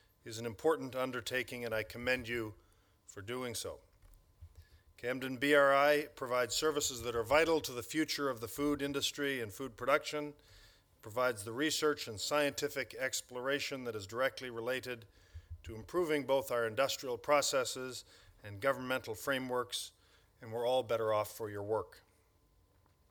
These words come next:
So my call today is for an industry government stakeholder dialogue that will lead to a global food strategy robust enough to avert a global crisis.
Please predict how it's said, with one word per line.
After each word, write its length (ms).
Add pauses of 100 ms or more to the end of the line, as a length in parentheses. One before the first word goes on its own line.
(1040)
So 60
my 140
call 340
today 400
is 160
for 220
an 80
industry 800 (500)
government 640 (120)
stakeholder 840
dialogue 600 (320)
that 140
will 160
lead 320
to 180
a 60
global 440
food 300
strategy 880
robust 580
enough 480 (540)
to 200
avert 500 (120)
a 80
global 360
crisis. 720